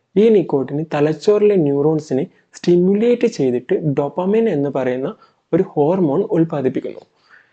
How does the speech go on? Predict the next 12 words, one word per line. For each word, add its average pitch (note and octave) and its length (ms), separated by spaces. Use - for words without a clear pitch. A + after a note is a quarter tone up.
ഇതൊക്കെ G#3+ 360
നടക്കുന്നത് D#3 560
വെറും D3 360
പത്ത് C#3+ 440
മുതൽ C#3+ 260
ഇരുപത് F3+ 480
സെക്കൻഡ്സ് D#3 540
കൊണ്ടാണ്. C3+ 360
ഈ G#3+ 140
ഡോപ്പമിൻ F#3+ 540
എന്ന് E3+ 240
പറയുന്ന D3 440